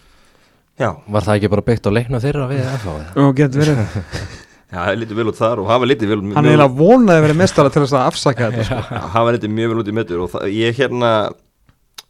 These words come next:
Speaker 1: Matti, Lennon, Kiddi, ég er rosalega spenntur fyrir þessu
Speaker 2: Já.
Speaker 1: þríeyki.
Speaker 2: Já.
Speaker 1: Að hérna,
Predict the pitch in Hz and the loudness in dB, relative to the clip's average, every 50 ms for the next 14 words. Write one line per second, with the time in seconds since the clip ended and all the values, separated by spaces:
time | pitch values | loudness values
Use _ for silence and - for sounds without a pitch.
0 | _ _ _ _ _ _ _ - _ _ _ _ _ _ _ _ _ _ _ _ | _ _ _ _ _ _ _ -20 _ _ _ _ _ _ _ _ _ _ _ _
1 | _ _ _ - 71 101 104 104 - _ _ - 101 101 95 95 87 - - - | _ _ _ -10 -8 -6 -6 -6 -8 _ _ -6 -4 -2 -2 -4 -4 -8 -10 -14
2 | - - 95 101 104 104 104 101 98 95 95 92 - - _ _ - - 113 95 | -12 -8 -6 -6 -6 -6 -6 -8 -8 -8 -8 -10 -12 -16 _ _ -10 -8 -8 -8
3 | - _ - 85 90 87 87 101 - _ _ - 90 95 95 95 95 95 87 - | -10 _ -10 -10 -10 -10 -12 -18 -20 _ _ -8 -6 -6 -6 -6 -6 -8 -8 -8
4 | 98 95 - - 92 90 85 92 90 - - 87 82 - - _ _ _ _ _ | -10 -10 -8 -8 -8 -8 -8 -8 -10 -10 -10 -12 -12 -14 -18 _ _ _ _ _
5 | _ _ - 80 87 85 87 95 90 85 85 90 - - _ _ _ _ _ _ | _ _ -18 -12 -8 -6 -4 -4 -4 -6 -8 -10 -14 -16 _ _ _ _ _ _
6 | 85 82 80 82 - _ _ _ _ - 92 95 92 95 101 90 90 92 90 90 | -18 -18 -18 -20 -20 _ _ _ _ -14 -10 -8 -8 -6 -6 -6 -6 -6 -8 -8